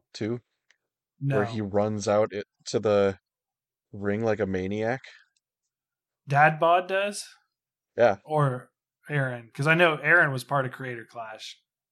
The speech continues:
Speaker 2: Okay, you'll have to send that to me.
Speaker 1: Hold on. Yep.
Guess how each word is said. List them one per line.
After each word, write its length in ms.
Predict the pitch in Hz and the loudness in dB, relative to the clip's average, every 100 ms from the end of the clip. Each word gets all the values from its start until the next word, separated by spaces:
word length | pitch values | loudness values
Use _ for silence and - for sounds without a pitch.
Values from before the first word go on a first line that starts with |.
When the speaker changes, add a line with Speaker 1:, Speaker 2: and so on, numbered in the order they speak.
| _ _ _ _ _ _ _ _ _ _ _ _ _ _ _ _ _ _ _ _ _ _ _ _ _ _ _ _ _ _ _ _ _ _ _ _ _ _ _ - | _ _ _ _ _ _ _ _ _ _ _ _ _ _ _ _ _ _ _ _ _ _ _ _ _ _ _ _ _ _ _ _ _ _ _ _ _ _ _ -6
Speaker 2:
Okay, 220 | 143 143 131 | -2 -2 2
you'll 160 | 156 | 6
have 200 | 151 139 | 6 6
to 100 | 123 | -2
send 240 | - 120 110 | -8 -8 -12
that 180 | 110 - | -18 -20
to 80 | 110 | -20
me. 120 | - _ _ _ _ _ _ _ _ _ _ _ _ _ _ _ _ _ _ _ _ _ _ _ _ _ _ _ _ _ _ _ | -20 _ _ _ _ _ _ _ _ _ _ _ _ _ _ _ _ _ _ _ _ _ _ _ _ _ _ _ _ _ _ _
Speaker 1:
Hold 140 | 90 | -8
on. 160 | 85 85 _ _ _ _ _ _ _ _ _ _ _ _ _ _ _ _ _ _ - | -8 -8 _ _ _ _ _ _ _ _ _ _ _ _ _ _ _ _ _ _ -4
Yep. 180 | 104 | -2